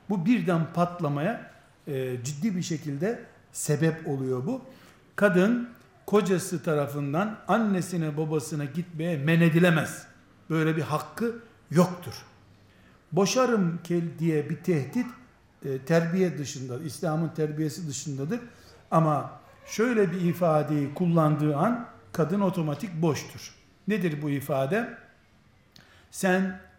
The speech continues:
babanın evine ayak bastığın gün boşsun. Boşarım sözü başka. Boşarım tehdittir. Yani vururum seni der gibi. Vurdum demek başka, vururum demek başka. Ama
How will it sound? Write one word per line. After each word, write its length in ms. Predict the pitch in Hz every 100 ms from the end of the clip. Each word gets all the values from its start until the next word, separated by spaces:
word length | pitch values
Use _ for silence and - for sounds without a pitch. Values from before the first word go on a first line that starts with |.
| _ _ _ _ _ 156
babanın 440 | 180 190 196 202
evine 360 | 175 156 151 160
ayak 420 | 185 170 165 156
bastığın 680 | 180 175 - 156 139 131
gün 260 | 156 269 285 - -
boşsun. 560 | 165 170 - - - 90 - _ _ _ _ _ _ _ _ _ _ _ _
Boşarım 580 | 170 175 226 226 226 175
sözü 360 | - 165 185 185
başka. 400 | 147 - 135 104 - - _ _ _
Boşarım 600 | 160 190 233 208 254 240 - - _ _ _ _ -
tehdittir. 800 | 190 - 175 - - - - - -
Yani 180 | 151 143
vururum 460 | 143 208 196 165 123
seni 320 | 143 123 113
der 180 | 107 101
gibi. 280 | 98 90 - _ _ _ -
Vurdum 460 | 175 160 220 190
demek 360 | 151 147 143 147
başka, 280 | 139 139 233
vururum 460 | 160 160 156 151
demek 300 | 143 120 110
başka. 260 | 117 101 202
Ama 340 | 254 196 -